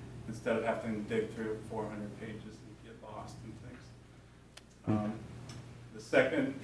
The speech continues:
uh, ex-, technical expert that we recruited is named, uh, Avinesh Abu-, Agarwal from Wright State. Uh, he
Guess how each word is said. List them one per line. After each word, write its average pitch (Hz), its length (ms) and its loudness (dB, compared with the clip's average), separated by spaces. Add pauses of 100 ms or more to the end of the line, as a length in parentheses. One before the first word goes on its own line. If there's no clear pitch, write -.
(140)
uh, 123 360 2 (800)
ex-, 127 200 6 (260)
technical 131 440 4
expert 127 460 6 (360)
that 120 180 6
we 120 80 -2
recruited 120 640 0
is 113 240 -2
named, 113 420 2
uh, 117 240 -2
Avinesh 117 440 4 (340)
Abu-, 123 380 2 (100)
Agarwal 135 760 4
from 113 280 0 (160)
Wright 117 240 6
State. 127 400 0 (400)
Uh, 113 120 -6 (240)
he 110 360 -2